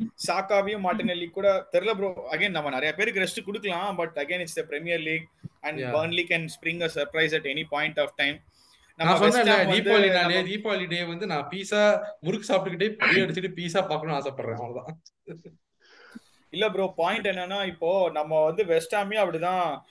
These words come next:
Speaker 1: கரபாவ்
Speaker 2: ம்.
Speaker 1: கப் தானே அப்படின்னு சொல்லிட்டு நம்ம இறக்கணும், நெல்சனையும் இவனையும் இறக்கணும்.
Speaker 2: ம்.
Speaker 1: இறக்குனதுக்கு வந்து சூப்பரா செஞ்சுட்டு போயிட்டானுங்க.
Speaker 2: ம்.
Speaker 1: So,
Speaker 2: ஓகே.
Speaker 1: அந்த, அன்-, அந்த அன்னைக்கு வந்து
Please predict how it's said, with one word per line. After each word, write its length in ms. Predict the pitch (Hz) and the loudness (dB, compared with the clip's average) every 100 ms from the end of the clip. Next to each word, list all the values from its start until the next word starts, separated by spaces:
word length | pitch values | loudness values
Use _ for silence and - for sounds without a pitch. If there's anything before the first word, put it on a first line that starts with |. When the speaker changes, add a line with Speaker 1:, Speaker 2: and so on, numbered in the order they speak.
| _ - | _ 0
Speaker 1:
கரபாவ் 360 | 160 190 196 | 2 4 4
Speaker 2:
ம். 40 | 190 | 2
Speaker 1:
கப் 180 | - | -4
தானே 260 | 160 151 151 | -4 -4 -2
அப்படின்னு 360 | 160 147 160 160 | -2 -2 -4 -4
சொல்லிட்டு 280 | 151 143 | -6 -2
நம்ம 200 | 165 147 | -2 0
இறக்கணும், 500 | 139 160 165 156 143 | 2 0 0 -4 -4
நெல்சனையும் 760 | 135 151 165 170 151 151 165 156 | -2 -2 0 -2 -2 -2 0 -2
இவனையும் 320 | 143 143 147 | -2 -4 -2
இறக்கணும். 520 | 139 139 135 127 123 | -2 -4 -8 -8 -8
Speaker 2:
ம். 40 | 113 113 - - _ - | -10 -12 -16 -20 _ -4
Speaker 1:
இறக்குனதுக்கு 600 | 180 220 220 196 196 196 | 2 2 2 2 2 0
வந்து 260 | 175 185 | -2 -2
சூப்பரா 380 | 185 185 180 185 | -2 -2 -2 -2
செஞ்சுட்டு 340 | 175 165 170 170 | -2 -4 -6 -4
போயிட்டானுங்க. 540 | 151 143 135 127 123 - - _ _ | -4 -4 -6 -6 -8 -10 -20 _ _
Speaker 2:
ம். 440 | 127 113 110 113 - _ - _ | -16 -12 -14 -16 -20 _ -20 _
Speaker 1:
So, 480 | - 190 190 214 165 | -6 -2 2 2 2
Speaker 2:
ஓகே. 220 | 120 110 104 - | -2 -10 -12 -8
Speaker 1:
அந்த, 460 | 151 160 160 160 - | -6 -2 -2 -4 -6
அன்-, 180 | 160 165 | -8 -8
அந்த 440 | - 151 156 151 143 | -6 -6 0 2 2
அன்னைக்கு 300 | 160 170 165 | 0 -2 -2
வந்து 600 | 156 175 247 226 165 - | -2 4 6 6 2 -6